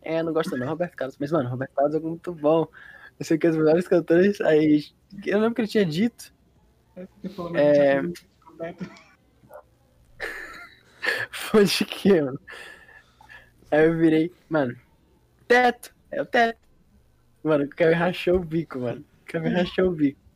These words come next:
Speaker 2: Não, porque, mano, a gente tava tranquilão, falando sobre uns bagulho mó de boa. Aí o Fabinho chega, varrendo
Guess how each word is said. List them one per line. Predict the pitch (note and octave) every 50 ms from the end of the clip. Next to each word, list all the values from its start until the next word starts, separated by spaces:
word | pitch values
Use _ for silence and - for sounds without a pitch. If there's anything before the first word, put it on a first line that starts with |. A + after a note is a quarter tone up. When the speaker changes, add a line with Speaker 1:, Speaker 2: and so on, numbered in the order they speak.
| _ _
Speaker 2:
Não, | A#3+ A#3+ A3+ G3+
porque, | G3 G#3 G3+ G3+ G#3+ G#3 G#3
mano, | G#3 A3 A3 G#3 F#3 D#3+
a | C#3+ E3+ F#3
gente | F#3+ G3+ G3
tava | - G3+ G3+ G3
tranquilão, | G3 G3+ G#3+ G#3 - D4 C#4+ A3 F#3 F3+ F#3+ G#3
falando | - - G3+ F#3 F#3+ G3 G3 G3
sobre | G3+ G3 G3 G3
uns | F#3+
bagulho | F#3+ G3+ G3 F#3 G3 G3+ G3+
mó | F#3+ E3+ E3 F3+ G#3 A#3+ A#3+ A3+ A3+ A3+ - _ _ _ _ _ _ - - _ _ _ _ _ D#3 D3+ D3+
de | E3 A3+ A3
boa. | F3 F#3 F#3+ G#3 A3+ A#3 A3+ G3+
Aí | F#3+ G3 G3+
o | G#3
Fabinho | G#3 - G#3 G3 F3+ G3 G#3 A3
chega, | G3 - - G#3 G3 G#3 A3 G#3
varrendo | G3 G3 F#3 F#3+ F#3 F#3 F#3 F3+ E3+ E3+